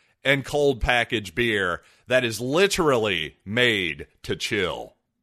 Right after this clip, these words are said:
So even if you happen to be a Big Ten fan and you haven't had any sports to actually watch this fall, well, by golly,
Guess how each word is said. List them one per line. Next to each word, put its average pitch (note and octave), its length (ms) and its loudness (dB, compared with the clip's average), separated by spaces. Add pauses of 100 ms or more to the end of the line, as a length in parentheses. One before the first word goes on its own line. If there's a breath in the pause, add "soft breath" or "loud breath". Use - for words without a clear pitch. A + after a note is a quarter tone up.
(280)
So E3 180 2
even A3+ 200 2
if F#3+ 120 -2
you F3 120 0
happen C#3+ 320 0
to B2+ 80 -2
be B2 160 0
a G#2+ 100 0
Big B2+ 400 -2
Ten D3 380 -4
fan F#2 420 0
and F2+ 100 -6
you E3+ 140 -2
haven't F3 200 0
had C3 580 0 (160)
any C3 180 -2
sports B2+ 460 -4
to A#2 100 0
actually A#2+ 460 -2
watch G#2+ 560 0
this C#3+ 240 -2
fall, C3+ 560 0 (320 soft breath)
well, B2 100 0
by B2+ 240 4
golly, A2 640 2